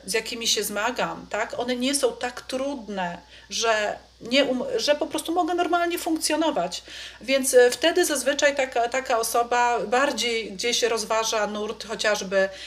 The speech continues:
e, humanistyczno-egzystencjalny, czy psychodynamiczny, czy, mm, terapię z terapeutami integratywnymi. E, czasami myślą o chociażby terapeutach systemowych, gdzie,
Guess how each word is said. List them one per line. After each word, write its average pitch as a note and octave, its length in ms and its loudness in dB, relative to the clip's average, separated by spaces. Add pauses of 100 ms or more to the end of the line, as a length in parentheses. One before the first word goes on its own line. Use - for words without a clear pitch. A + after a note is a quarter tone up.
(140)
e, G3 200 0
humanistyczno-egzystencjalny, G#3 1700 -2
czy F#3+ 180 -4
psychodynamiczny, A#3 1300 0
czy, F#3 320 0 (360)
mm, G#3+ 360 -6
terapię G#3+ 640 0
z G3+ 420 -4
terapeutami G#3 800 -2
integratywnymi. B3 1160 0 (300)
E, G3 260 4
czasami B3 440 2
myślą A3+ 440 0
o G#3+ 180 0
chociażby G3+ 760 0
terapeutach G#3 580 -2
systemowych, A#3 960 0 (180)
gdzie, G3+ 480 0